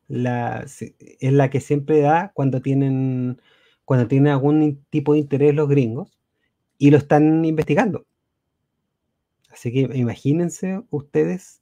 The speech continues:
de dónde viene esa cuestión. Y ha tenido muchas repercusiones porque, eh,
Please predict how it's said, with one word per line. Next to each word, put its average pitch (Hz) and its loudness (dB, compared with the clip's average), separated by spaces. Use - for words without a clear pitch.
de 131 -4
dónde 147 -2
viene 147 -2
esa 160 -8
cuestión. 135 -8
Y 113 -4
ha 139 -2
tenido 151 2
muchas 170 -2
repercusiones 139 -2
porque, 208 4
eh, 110 -2